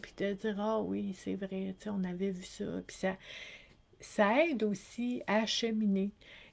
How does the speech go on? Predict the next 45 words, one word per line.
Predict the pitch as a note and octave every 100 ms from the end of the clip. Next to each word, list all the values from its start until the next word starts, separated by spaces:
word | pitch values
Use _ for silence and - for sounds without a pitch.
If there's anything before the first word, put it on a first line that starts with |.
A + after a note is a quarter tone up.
| G3
Donc, | G3+ G3 F#3+
euh, | G#3+ G3 F#3 F2+ F2 -
je | F#3 F#3+
vous | G#3 G#3+
invite, | G#3 G3+ A#3 C#4+ C#4+ - - C4 -
pour | C4 B3+
les | A#3
personnes | A3+ G3 - A3+ A#3+ A3+
qui | F#3+
sont | - G3 G3
nouvelles | G3+ A3+ G#3 G#3+ A3 A3+ G#3+ - - G3+ _ -
ici | F#3+ - G#3 G#3 G#3+ G#3+
sur | - G#3
la | F3+ F#3
communauté, | G#3+ G3+ G3+ G3 F#3+ G3 G#3+ A3 A3+ - - -
euh, | - E3+ E3+ E3+
je | G3
sais, | F#3+ C#4
des | A#3+
fois, | A3 A#3
il |
peut | A3
y |
avoir | G3+ G3+ A3
une | G#3
petite | - G3
gêne, | F3+ F3+ G3+ G#3
hein, | G3+
je | G#3
connais | F#3+ F#3+
pas | G3 A3+
personne, | G3+ - G3+ G#3+ A3
puis | -
tout | G3+
le |
monde | G3 A3
se | G#3
dit | G3 G3
bonjour, | F#3+ F#3 F#3 G3+ G#3+
puis | G3+
moi, | G3 G#3
je |
les | G3+
connais | - F#3 F3
pas, | - G#3+ A3+